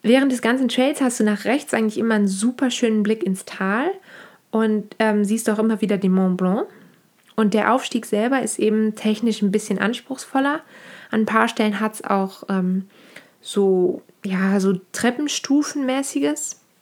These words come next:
Da einfach dran denken, für alle, die ihren Hund mitnehmen zum Laufen, ähm, da solltest du ihn oder sie nur mitnehmen, wenn das wirklich okay ist für den Hund, wenn,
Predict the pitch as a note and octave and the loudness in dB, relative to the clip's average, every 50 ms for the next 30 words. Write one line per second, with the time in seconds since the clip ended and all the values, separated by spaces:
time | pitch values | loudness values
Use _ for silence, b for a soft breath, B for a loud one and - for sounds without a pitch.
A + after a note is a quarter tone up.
0 | _ - - A3+ A#3 A#3 A#3+ B3 - A#3+ G#3+ - - G#3+ G3+ G3+ G#3 A3+ B3 B3 | _ -4 0 2 2 2 2 2 0 -2 -2 -2 -2 -2 0 0 0 0 -2 -4
1 | A#3+ B3+ B3+ B3 A#3+ A#3+ - G#3+ - - - G#3 G#3+ A3 A3 G#3 G#3 G#3 - - | -4 -4 -4 -4 -4 -6 -6 -8 -6 -4 -2 0 2 2 0 0 -2 -4 -6 -4
2 | F#3+ G3+ G3+ F#3+ G3 F#3 F#3 - - F4+ F#4 F#4 F4+ E4+ E4 D#4+ D#4+ D#4 D4+ - | -2 -2 -2 0 0 -2 0 0 0 -2 0 0 0 -2 0 -2 -4 -6 -6 -4
3 | - B3+ B3+ B3 B3 B3+ B3 - B3+ B3 B3 B B B B B B B B B | -4 -2 0 0 0 0 -2 -2 -4 -6 -6 B B B B B B B B B
4 | B B - G#3+ G#3+ A3 G#3+ G#3+ G#3+ A3 A3 A3 - _ _ _ _ - A3 A3 | B B 2 2 4 4 2 2 2 0 0 -2 -6 _ _ _ _ 0 2 2
5 | G#3+ G3+ A3 G#3+ G#3+ - - _ - - A3 G#3+ G#3 G#3 G#3 F#3+ G#3 G#3+ G#3+ G3+ | 4 4 2 2 0 -4 -10 _ -4 -2 0 2 2 2 2 2 2 2 2 2
6 | G3+ G3 F#3+ G3 F#3+ G#3 G#3 A3 B3+ D4+ D4 - - A#3 A#3 A3+ A3 G#3+ G#3 G#3 | 2 2 2 2 4 4 4 4 4 2 0 -2 -2 -2 0 2 2 2 2 0
7 | G#3 - - F#3+ F#3+ - - - - - - - - - A#3 A#3+ C4+ D4 D#4 E4+ | -2 -2 -4 -6 -6 -6 -6 -6 -6 -6 -8 -10 -4 0 2 2 2 2 2 0
8 | F4+ F4+ - - - - D4 D4+ D4 C#4 C4 C#4+ D4 D#4+ D#4 - B3 A#3 A3+ A3+ | -2 -4 -6 -6 -6 -4 -4 -4 -4 -4 -4 -4 -4 -4 -4 -2 -2 0 0 0
9 | A3 | -4